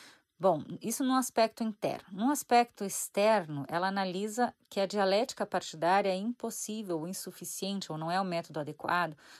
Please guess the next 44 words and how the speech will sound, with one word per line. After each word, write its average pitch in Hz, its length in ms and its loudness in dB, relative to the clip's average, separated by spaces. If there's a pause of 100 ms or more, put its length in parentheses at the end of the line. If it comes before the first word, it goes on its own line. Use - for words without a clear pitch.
(120)
para 220 160 -2
se - 80 -6
chegar 214 280 2
a - 20 2
uma 220 120 0
noção 214 300 -2
verdadeira 202 480 2
de 185 100 -6
bem 196 160 -4
comum, 285 320 0
até 160 220 -2
porque 190 460 -4
cada 170 280 0
partido 233 460 -2
luta 233 380 -2
para 190 140 -2
a - 20 0
afirmação 185 440 -6
da 240 120 0
sua 302 280 -2
ideologia, 143 640 -4
mas 196 200 -4
a 220 60 0
sua 285 260 0
ideologia 180 540 0
é - 20 4
apenas 240 340 0
uma 247 160 2
verdade 214 400 0
parcial, 208 560 -2 (220)
correspondendo 185 720 -2
ao 180 100 4
interesse 208 720 0
daqueles, 226 1200 -4
daquele 247 420 -2
grupo 202 380 -2
social 202 480 2
que 269 140 -8
está 247 280 2
ali 233 200 2
organizado 208 680 0
n-, 175 200 -8
no 175 120 -10
partido. 143 540 -6